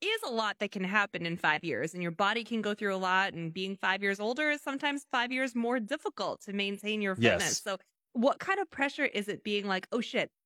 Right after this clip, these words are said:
Speaker 1: I'm now forty-seven, I'm forty-eight, I'm forty-nine, and these young bucks, these forty-five-year-olds are just barely aging up
Speaker 2: Yeah.
Speaker 1: from the previous division"?
Speaker 2: Yeah, every year when I was forty-five, I was like, "I'm the young buck.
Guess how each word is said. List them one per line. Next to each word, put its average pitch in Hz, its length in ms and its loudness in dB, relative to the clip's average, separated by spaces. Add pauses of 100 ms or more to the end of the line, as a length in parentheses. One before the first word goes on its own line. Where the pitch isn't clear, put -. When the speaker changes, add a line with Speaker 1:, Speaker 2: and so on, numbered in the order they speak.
(160)
Speaker 1:
I'm 214 140 2
now 233 160 2
forty-seven, 220 720 0
I'm 190 120 2
forty-eight, 214 460 0
I'm 196 100 -2
forty-nine, 208 680 0
and 185 260 -4
these 202 240 -4
young 196 420 2
bucks, 202 360 2
these 202 180 -8
forty-five-year-olds 220 1000 0
are 185 60 0
just 185 160 -10 (360)
barely 330 580 -2
aging 262 360 -2
up 233 120 2
Speaker 2:
Yeah. 214 120 8
Speaker 1:
from 208 80 6
the 190 80 2
previous 202 400 -2
division"? 180 600 -6 (460)
Speaker 2:
Yeah, 131 400 8
every 165 320 6
year 139 560 8 (440)
when 160 300 6
I 131 40 8
was - 100 2
forty-five, 165 680 6
I 120 40 8
was 120 160 6
like, 120 220 4
"I'm 208 240 10
the 156 80 10
young 123 240 10
buck. 101 400 4